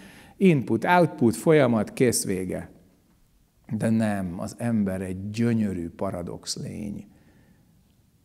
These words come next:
Például öröklétre vágyik benne valami, de tudja, hogy meg fog halni.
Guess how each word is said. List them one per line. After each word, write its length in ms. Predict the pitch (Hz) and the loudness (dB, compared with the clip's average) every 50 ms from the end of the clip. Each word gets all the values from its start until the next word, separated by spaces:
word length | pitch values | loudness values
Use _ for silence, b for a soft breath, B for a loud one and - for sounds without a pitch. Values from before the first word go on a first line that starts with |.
| _ _ _ _ _ | _ _ _ _ _
Például 920 | - 110 113 113 113 107 104 87 80 80 80 82 113 120 123 123 127 - - | -2 0 0 2 0 -2 -4 -6 -8 -6 -6 -4 -2 -2 -2 -2 -4 -6 -4
öröklétre 800 | 127 127 117 107 98 - - 87 85 85 82 - - 90 85 | -2 -2 -2 -2 -4 -6 -6 -6 -6 -6 -8 -8 -8 -10 -10
vágyik 540 | 85 98 92 92 92 87 98 87 82 85 87 | -8 -8 -8 -8 -8 -8 -8 -8 -8 -8 -8
benne 440 | 82 98 98 101 98 90 87 85 85 | -8 -6 -6 -6 -6 -6 -8 -8 -10
valami, 680 | 95 95 90 87 82 82 80 80 85 98 107 113 120 120 | -12 -10 -10 -10 -10 -10 -10 -10 -8 -8 -8 -8 -10 -10
de 100 | 104 95 - | -12 -14 -12
tudja, 420 | - 113 107 101 101 92 92 98 82 | -8 -8 -8 -8 -8 -10 -10 -10 -10
hogy 220 | - 76 78 76 76 | -10 -10 -12 -12 -14
meg 180 | 80 - - | -14 -16 -16
fog 220 | - - - - - | -14 -14 -14 -14 -14
halni. 540 | - - - 82 82 78 69 62 73 - | -14 -14 -12 -12 -14 -14 -14 -16 -16 -18